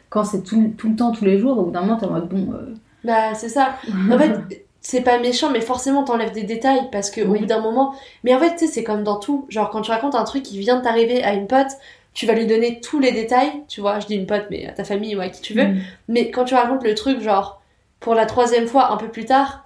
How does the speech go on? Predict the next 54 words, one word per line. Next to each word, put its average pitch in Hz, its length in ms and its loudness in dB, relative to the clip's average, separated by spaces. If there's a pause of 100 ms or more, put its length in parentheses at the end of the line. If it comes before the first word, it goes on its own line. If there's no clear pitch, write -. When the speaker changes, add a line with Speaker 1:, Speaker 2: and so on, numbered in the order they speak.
Speaker 2:
forcément, 220 460 -6
t'as 190 120 0
trop - 180 -8
la 202 120 0
flemme 214 260 -6
de 214 80 -2
Speaker 1:
Ouais. 196 60 2
Speaker 2:
mettre 190 160 -2
trop - 140 -6
de 202 60 -4
détails. 226 320 2
Enfin, 226 220 0 (260)
c'est - 180 2
juste, 277 200 0
tu - 80 -10
peux 233 120 0
rien. 269 300 2
C'est, 214 380 -2 (200)
et 240 80 -4
c'est 262 140 0
pour 269 120 0
ça 339 140 0
que 262 160 -2
j'adore 220 440 2
aussi, 269 440 0 (420)
tu - 140 -8
vois, 254 320 4
euh, 208 160 0 (180)
quand 233 140 -4
t'as 233 100 2
des 233 160 2
gens 269 140 2
à-, 262 320 2
avec 214 180 -2
qui - 80 -12
tu 247 80 -8
prends 226 180 -2
vraiment 233 320 -2
souvent 254 320 0
des 233 120 2
nouvelles 247 420 2 (240)
et 214 60 -6
que - 80 -14
t'es 233 100 0
vraiment 233 380 -2
intégré 247 340 0
dans 233 120 2
leur 214 180 -4
quotidien, 240 500 -2 (320)
c'est - 180 -8
tellement 262 320 4
important 254 380 0
parce 226 180 -2
que - 120 -8